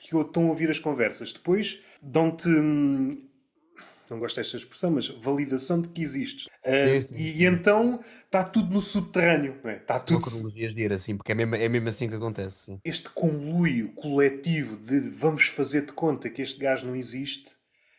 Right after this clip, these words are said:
Speaker 1: faz-me uma confusão do caraças.
Speaker 2: Sim, isso
Speaker 1: Pá.
Speaker 2: não é só comédia, não é? Isso é uma
Speaker 1: Não, não é
Speaker 2: cena.
Speaker 1: só comédia. E eu recordo-me sempre de, é daquelas, eh, que estavas a falar da, da afirmação de personalidade, e um dos exemplos que eu me recordo sempre,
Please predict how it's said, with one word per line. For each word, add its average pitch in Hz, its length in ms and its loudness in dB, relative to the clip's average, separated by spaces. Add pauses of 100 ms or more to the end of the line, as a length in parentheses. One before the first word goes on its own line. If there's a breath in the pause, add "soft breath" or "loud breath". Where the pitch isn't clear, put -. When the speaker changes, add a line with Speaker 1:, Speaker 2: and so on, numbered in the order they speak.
(220)
Speaker 1:
faz-me 135 340 2
uma 123 100 -4
confusão 127 420 -6
do 143 80 -8
caraças. 147 600 -2 (720)
Speaker 2:
Sim, 202 160 4
isso 143 80 4
Speaker 1:
Pá. 190 80 6
Speaker 2:
não 233 80 4
é - 20 0
só 220 140 0
comédia, 117 320 -8
não 98 80 -8
é? 110 80 -8 (160)
Isso - 120 -8
é 98 40 -2
uma 110 120 -2
Speaker 1:
Não, - 120 -2
não 311 100 4
é 294 40 4
Speaker 2:
cena. - 0 -
Speaker 1:
só 277 140 0
comédia. 226 320 2
E 143 180 -2
eu 151 120 0
recordo-me 208 380 0
sempre 196 280 -2
de, 196 240 2 (300 loud breath)
é 165 60 4
daquelas, 185 680 2
eh, 147 200 -10
que - 80 -10
estavas 123 280 -2
a 135 40 2
falar 156 240 4
da, 123 160 -2
da 117 120 -4
afirmação 127 480 -2
de - 60 -16
personalidade, 139 640 0 (320 loud breath)
e 117 120 -8
um 113 40 -6
dos 113 200 -4
exemplos 123 680 -2 (920 soft breath)
que - 80 0
eu 123 40 2
me 120 80 0
recordo 135 360 -2
sempre, 160 440 0